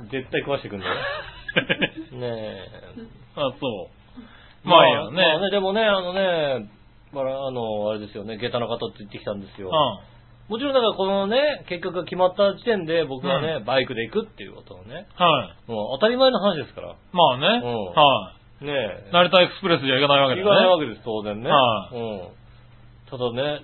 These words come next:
Speaker 1: ちょっと裏切られたなと思ったのがね、
Speaker 2: はい。
Speaker 1: ことがありましてね。
Speaker 2: うん。
Speaker 1: 旅行の三日ぐらい前かな、二日ぐらい前かな。
Speaker 2: うん。
Speaker 1: ね。あの、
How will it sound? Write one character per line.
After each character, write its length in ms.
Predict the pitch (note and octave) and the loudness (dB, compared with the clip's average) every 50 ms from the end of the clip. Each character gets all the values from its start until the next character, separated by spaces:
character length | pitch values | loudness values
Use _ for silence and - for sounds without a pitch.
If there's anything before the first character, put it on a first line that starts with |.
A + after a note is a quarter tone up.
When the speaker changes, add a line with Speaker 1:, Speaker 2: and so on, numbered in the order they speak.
| - - - - - | -14 -20 -20 -20 -16
Speaker 1:
ち 40 | B2+ | -16
ょ 40 | A2+ A#2+ | -16 -14
っ 40 | - | -14
と 60 | D3 | -10
裏 220 | C3+ C3 C#3 C3+ | -6 -4 -4 -4
切 80 | C3+ C#3+ | -4 -2
ら 120 | D3 D3+ | 0 0
れ 80 | D3+ D3+ | 0 0
た 100 | - D#3 | 0 -2
な 300 | E3 F3 F#3+ G#3 G#3+ G#3 | 0 0 0 0 -2 -2
と 80 | - E3+ | -4 -6
思 160 | C#3+ C#3 C#3+ C3+ | -4 -4 -6 -6
っ 80 | - | -6
た 80 | - C3+ | -6 -6
の 120 | A#2+ G#2+ G2 | -6 -6 -6
が 140 | F#2+ G2 | -8 -8
ね、 200 | G#2 B2+ E3 - - - | -8 -8 -10 -12 -6 0
Speaker 2:
は 280 | - D#3+ D3 C3 A2 F#2 - | 2 4 4 4 2 -2 -8
い。 20 | |
Speaker 1:
こ 80 | - G#2 | -12 -10
と 60 | G2+ | -8
が 40 | G2+ | -8
あ 20 | G2 | -8
り 80 | G2+ | -8
ま 120 | G#2+ G#2+ G#2 | -8 -10 -12
し 80 | - | -12
て 80 | - F2 | -16 -18
ね。 60 | F2+ | -16
Speaker 2:
う 40 | G2+ C3 | -16 -18
ん。 40 | D#3 - D#3 C#3+ C3 A2 F#2+ F2+ - - - _ - _ - - - - - - - - - - - - - - | -8 -2 0 0 2 0 -2 -6 -16 -20 -20 _ -20 _ -20 -20 -20 -20 -20 -20 -20 -20 -20 -20 -20 -20 -20 -18
Speaker 1:
旅 100 | G2 G2 F#2+ | -16 -16 -12
行 160 | G2+ G#2+ G#2+ | -10 -8 -8
の 100 | G#2+ G#2+ | -6 -6
三 160 | G#2 A2 A2 | -8 -10 -12
日 180 | - - C#3+ C#3 | -14 -14 -14 -12
ぐ 80 | D#3 | -10
ら 100 | F3 F3+ | -10 -10
い 20 | E3 | -10
前 140 | D#3+ D3+ C#3+ | -10 -12 -12
か 80 | C#3 C3 | -12 -12
な、 60 | B2 | -14
二 120 | - - | -12 -12
日 80 | D#3 D3+ | -12 -12
ぐ 80 | F#3 | -10
ら 80 | F#3+ F#3 | -10 -10
い 40 | E3+ | -10
前 120 | E3+ E3 | -10 -12
か 100 | D#3 D3+ | -12 -12
な。 280 | D3 D#3 D#3+ D#3 D#3 - - D#3 D3+ C#3 A#2+ G#2 F#2+ - - - - - - - | -12 -10 -12 -12 -12 -8 -2 0 0 2 0 -2 -6 -12 -20 -20 -20 -20 -20 -18
Speaker 2:
う 40 | A#2+ | -14
ん。 20 | |
Speaker 1:
ね。 300 | A#2+ B2+ C3 C3 B2+ B2 - - - - - - - - - - - - - - - _ - - - - - - - - - - A#2 | -10 -8 -8 -8 -8 -10 -12 -18 -20 -20 -20 -20 -20 -20 -20 -20 -20 -20 -20 -20 -20 _ -20 -20 -20 -20 -20 -20 -20 -20 -20 -16 -10
あ 20 | |
の、 880 | A2+ G#2+ G#2 G2+ G2 F#2 F2 F2+ F#2 F2+ F#2+ G2 G2 G2+ G2+ G2+ G#2 G#2 | -8 -8 -8 -8 -8 -12 -14 -14 -14 -14 -16 -16 -18 -18 -18 -20 -18 -18